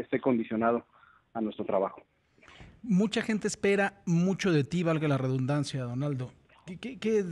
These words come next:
Speaker 2: te presiona esto? ¿Qué sientes al respecto?
Speaker 1: La mayor expectativa que se tiene de mi persona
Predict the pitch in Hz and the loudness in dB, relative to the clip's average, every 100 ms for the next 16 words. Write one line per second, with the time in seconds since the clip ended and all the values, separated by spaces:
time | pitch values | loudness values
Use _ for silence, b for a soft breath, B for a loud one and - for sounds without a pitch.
0 | 170 147 156 160 147 196 170 165 - 180 | -2 -2 -2 0 0 0 0 -2 -6 -6
1 | 185 - 180 - 139 131 147 - - - | -4 -4 -4 -2 -4 -4 -8 -10 -18 -20
2 | _ _ _ _ _ _ B B B B | _ _ _ _ _ _ B B B B
3 | B _ _ - _ - _ _ _ - | B _ _ -20 _ -20 _ _ _ -20
4 | - _ _ - 147 160 165 175 202 233 | -20 _ _ -2 4 6 6 4 4 2
5 | - 196 180 156 190 208 170 156 147 165 | 0 -4 -4 -2 0 0 0 -6 -4 -2
6 | 196 175 147 135 123 156 175 175 | 0 0 0 -4 -6 -2 0 0